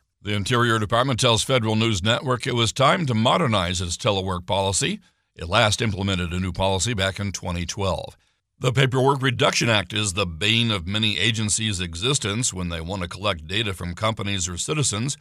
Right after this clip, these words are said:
but the Office of Information and Regulatory Affairs is trying to remove some of the complexity and compliance. It has released a new guide to make it easier to meet the requirements of the P R A around things like estimating burden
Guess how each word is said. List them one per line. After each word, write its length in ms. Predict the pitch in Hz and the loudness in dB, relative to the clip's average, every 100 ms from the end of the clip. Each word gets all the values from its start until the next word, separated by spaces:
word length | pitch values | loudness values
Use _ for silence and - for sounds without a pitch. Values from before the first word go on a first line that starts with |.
| _ | _
but 100 | 104 | -8
the 120 | 110 | 2
Office 340 | 127 156 131 127 | 4 4 2 0
of 100 | 120 | 2
Information 540 | 151 147 120 156 147 | 0 2 0 2 0
and 180 | 117 110 | 0 2
Regulatory 640 | 120 135 113 - 135 117 | 0 0 -2 -2 -2 0
Affairs 640 | 101 90 220 - 120 156 110 | 0 0 2 4 4 2 0
is 160 | 104 | -2
trying 300 | - 117 120 | -2 -2 -2
to 60 | 110 | -2
remove 440 | 107 147 247 147 | 0 0 0 0
some 240 | - 104 95 | 0 -2 -4
of 60 | |
the 60 | 80 | -6
complexity 680 | 85 90 113 123 - 104 95 | -8 -8 -4 -2 -2 -2 -2
and 140 | 90 | -2
compliance. 720 | 90 95 110 165 82 - - _ _ _ | -4 -6 -2 0 0 -4 -8 _ _ _
It 100 | - | 0
has 160 | 131 113 | 0 2
released 360 | 110 127 135 - | 0 2 2 0
a 60 | |
new 180 | 107 135 | 0 0
guide 400 | 104 107 139 120 | 2 4 4 2
to 80 | 98 | 2
make 220 | 110 - | 0 -2
it 80 | - | -6
easier 500 | - 147 147 110 101 | -2 0 2 0 -2
to 140 | 87 | -2
meet 260 | 104 160 - | -2 -2 -4
the 80 | 95 | -6
requirements 640 | 90 82 98 87 85 - | -6 0 0 0 -2 -6
of 120 | 87 | -6
the 80 | 78 | -10
P 240 | - 95 | -10 -6
R 200 | 90 85 | -4 -2
A 200 | 87 107 | -4 -4
around 320 | 87 90 87 | -4 -4 -4
things 320 | 87 101 101 98 | -4 -4 -4 -4
like 240 | 90 90 - _ - | -4 -6 -14 _ -2
estimating 640 | 135 - 110 110 104 95 | -2 0 0 2 0 0
burden 500 | 95 151 123 95 78 | 0 2 2 -2 -4